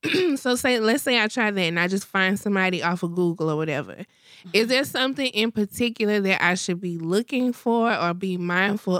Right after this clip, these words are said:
Speaker 1: of to know, I guess, if I am a good fit?
Speaker 2: Yes, several things.
Speaker 1: <clears throat>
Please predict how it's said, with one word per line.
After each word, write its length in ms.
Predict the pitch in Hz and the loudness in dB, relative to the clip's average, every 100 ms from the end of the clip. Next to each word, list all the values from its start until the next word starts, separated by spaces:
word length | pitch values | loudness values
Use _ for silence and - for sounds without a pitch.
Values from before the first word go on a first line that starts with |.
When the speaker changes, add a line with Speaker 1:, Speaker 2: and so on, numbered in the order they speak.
| - | 2
Speaker 1:
of 500 | 185 196 190 185 - | 2 2 2 0 -4
to 180 | - 190 | -2 0
know, 520 | 180 180 180 180 175 - | 2 2 2 0 -2 0
I 120 | 170 | 0
guess, 280 | 175 180 - | 2 0 0
if 180 | 202 185 | -2 0
I 140 | 180 | 0
am 300 | 160 175 175 | 0 2 2
a 40 | 175 | 2
good 280 | 175 170 160 | 2 2 0
fit? 420 | - 226 262 381 _ _ _ _ _ _ _ _ _ _ _ _ | 0 0 2 -2 _ _ _ _ _ _ _ _ _ _ _ _
Speaker 2:
Yes, 400 | 294 330 226 190 _ _ _ _ _ _ _ - - | -8 -4 -6 -8 _ _ _ _ _ _ _ -16 -8
several 400 | 294 254 214 190 | -6 -6 -10 -12
things. 800 | - 180 196 202 330 339 349 339 - | -10 -12 -12 -8 -6 -6 -8 -10 -8
Speaker 1:
<clears throat> 220 | 330 | -8